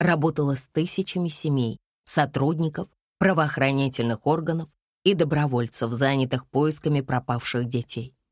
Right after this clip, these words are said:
Этот фонд, как часть наследия Полли, также помог изменить правовую систему Калифорнии,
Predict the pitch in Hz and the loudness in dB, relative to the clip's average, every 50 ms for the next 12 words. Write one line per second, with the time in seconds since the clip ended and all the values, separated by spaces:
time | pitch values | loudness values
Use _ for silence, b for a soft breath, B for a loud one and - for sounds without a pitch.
0 | _ _ _ _ _ _ _ - 143 131 - 123 117 - - - - 135 160 185 | _ _ _ _ _ _ _ -2 -2 -2 -2 -4 -6 -8 -6 -2 0 2 2 2
1 | 196 190 - - 123 123 - - - - 127 120 - - 123 123 123 - - 127 | 0 -2 -4 -6 -6 -6 -6 -4 -2 0 0 0 0 0 -2 -2 -2 0 0 0
2 | 127 127 123 123 117 110 123 - - 151 156 160 160 156 151 147 b b b b | 0 2 2 0 -2 -2 -4 -4 0 0 0 0 0 -4 -8 -12 b b b b
3 | b b _ - 185 196 170 160 170 147 143 139 139 143 156 151 - 151 127 123 | b b _ 0 0 2 2 0 0 0 0 0 2 2 0 0 0 -2 0 0
4 | 127 131 135 139 143 147 147 - - - 143 135 131 131 127 139 139 127 127 - | 0 2 2 2 0 -2 -4 -4 -4 0 0 2 2 2 2 2 0 0 0 0
5 | - 123 - - - 120 113 113 110 - 120 117 117 - - 151 170 160 156 160 | -2 -2 -2 -2 -2 -2 -2 -2 -2 -2 -2 -2 -2 0 0 0 0 0 -2 -4
6 | 151 - - | -6 -8 -12